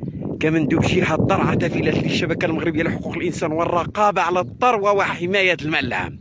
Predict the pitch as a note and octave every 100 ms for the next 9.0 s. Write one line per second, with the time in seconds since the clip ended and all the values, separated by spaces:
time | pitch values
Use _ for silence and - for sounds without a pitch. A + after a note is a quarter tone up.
0 | - - - - - - - - - D3+
1 | C#3 C#3+ E3+ E3 F3+ - F3 C3 C#3 G3
2 | F3 A2 - - - - - - - -
3 | - - - - - - - - - -
4 | - D#3 D#3+ - - - - F3+ G#3+ B2+
5 | B2 A#2+ D#3 F3 C3 G#2+ F3 E3 D#3+ G#3
6 | - - - - - - - - - -
7 | - - - - F#2+ A2 F#3+ G3+ G3 -
8 | G3 - E3+ E3+ D3+ D3 D#3+ D#3+ F#3+